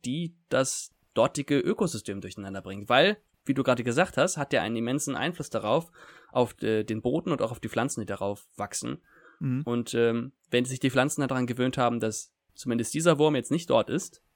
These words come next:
Speaker 1: nicht dort
Speaker 2: Mhm.
Speaker 1: immer den, die ganzen abgestorbenen Pflanzenmaterialien kompostiert und dann kommt dieser Wurm da rein, dann kann das schon mal einiges durcheinander werfen.
Speaker 2: Ja, spannend. Dass man, hier denkt man, boah, ich kann nicht genug davon haben.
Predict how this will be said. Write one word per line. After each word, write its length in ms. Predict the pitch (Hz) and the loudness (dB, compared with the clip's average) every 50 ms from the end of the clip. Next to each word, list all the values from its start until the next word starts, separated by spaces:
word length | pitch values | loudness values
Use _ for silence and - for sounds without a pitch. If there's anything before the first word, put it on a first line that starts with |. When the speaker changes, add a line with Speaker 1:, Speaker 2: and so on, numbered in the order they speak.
| _ _ | _ _
Speaker 1:
nicht 200 | 120 120 - - | -8 -8 -2 2
dort 240 | 117 107 110 123 131 | 4 4 4 2 2
Speaker 2:
Mhm. 60 | 139 | -2
Speaker 1:
immer 300 | 117 120 123 117 117 117 | 0 2 4 4 4 4
den, 380 | 113 107 107 104 107 104 104 - _ _ _ _ _ - - _ _ _ | 4 2 0 0 -2 -4 -6 -10 _ _ _ _ _ -20 -20 _ _ _
die 260 | - - 101 98 90 | -16 -12 -12 -12 -10
ganzen 520 | - - 107 104 - - 107 101 92 - _ _ _ _ _ _ _ _ - | -8 -8 -6 -6 -6 -6 -6 -8 -8 -12 _ _ _ _ _ _ _ _ -10
abgestorbenen 520 | - 113 - - 120 - 120 107 110 113 110 | -10 -8 -6 -6 -2 -2 -2 0 0 -2 2
Pflanzenmaterialien 760 | - 139 151 165 - 139 131 127 - - 123 117 117 117 113 | 2 2 2 4 2 2 2 2 0 0 2 2 2 2 0
kompostiert 600 | - - 117 - 120 110 - - 110 110 - - _ _ - - - - _ | -2 -4 -6 -6 -6 -8 -4 -2 -2 -2 -2 -6 _ _ -20 -20 -20 -12 _
und 140 | 120 117 117 | -4 0 2
dann 140 | 127 135 143 | 2 4 4
kommt 160 | - 147 139 | 2 2 2
dieser 200 | 139 127 131 120 | 2 0 2 2
Wurm 160 | 127 127 127 | 4 4 4
da 80 | 123 117 | 4 2
rein, 240 | 113 120 139 156 147 | 2 2 0 0 -2
dann 100 | 127 117 | -4 -6
kann 140 | - 123 123 | -6 -4 -4
das 140 | 123 120 - | -4 -4 -4
schon 100 | 143 131 | -2 -2
mal 120 | 123 110 | -2 -2
einiges 260 | - 110 110 107 - - | -2 -4 -6 -8 -8 -10
durcheinander 420 | 107 110 - 104 104 107 101 95 | -8 -8 -6 -6 -6 -6 -6 -6
werfen. 380 | 95 95 - - - - - - _ _ _ _ _ _ _ _ _ _ _ _ _ _ - - - _ _ _ _ - | -8 -10 -12 -14 -16 -18 -20 -20 _ _ _ _ _ _ _ _ _ _ _ _ _ _ -20 -20 -20 _ _ _ _ -4
Speaker 2:
Ja, 120 | 120 110 | -2 -2
spannend. 360 | - - - 160 175 143 113 - | 2 6 6 6 6 6 4 2
Dass 160 | 113 101 123 | 0 2 2
man, 140 | 123 120 120 | 4 4 8
hier 160 | 117 135 127 | 8 8 10
denkt 180 | 151 151 151 | 10 8 8
man, 140 | 151 147 135 | 6 6 8
boah, 140 | 131 131 127 | 8 8 8
ich 100 | 123 - | 6 6
kann 140 | - 156 143 | 4 4 4
nicht 120 | 143 - | 4 2
genug 240 | - 131 123 135 - | 4 2 2 4 4
davon 280 | 185 175 - 190 170 170 | 2 2 2 2 2 2
haben. 280 | 175 180 185 202 196 | 0 0 -2 -2 -6